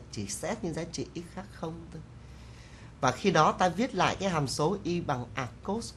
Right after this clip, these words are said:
của một chia cho trị tuyệt đối của sin x. Thầy phá cái trị tuyệt đối này theo cái ký hiệu signum. Thì thầy, thay vì thầy viết đó là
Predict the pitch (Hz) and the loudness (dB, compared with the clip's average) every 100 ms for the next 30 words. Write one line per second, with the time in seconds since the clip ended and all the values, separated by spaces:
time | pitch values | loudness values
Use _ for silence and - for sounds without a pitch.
0 | - 101 110 147 - - - - - - | -8 -6 -6 -10 -16 -16 -16 -16 -6 4
1 | 160 156 156 - 202 196 196 180 180 - | 8 8 4 2 6 6 6 4 4 0
2 | - 143 - 135 117 143 127 196 214 110 | 0 0 0 -4 -2 -2 -2 -4 -6 -6
3 | 110 143 143 - 202 - - - - 120 | -6 -6 -6 -6 -8 -12 -16 -16 -6 -4
4 | 113 - - 165 262 247 226 170 135 143 | -2 -2 4 4 4 2 2 0 -2 -2
5 | 120 - 131 156 165 120 - 143 143 175 | -2 -2 -2 -2 -4 -4 -4 -6 -6 -8
6 | - 180 170 - - - 170 156 151 - | -4 -2 -2 -4 -6 -8 -4 -4 -4 -10
7 | - - - - - - - - 180 156 | -16 -18 -18 -16 -16 -16 -16 0 2 2
8 | 131 - 180 170 151 131 127 143 226 233 | 0 2 2 4 2 0 -2 0 0 0
9 | 160 | -2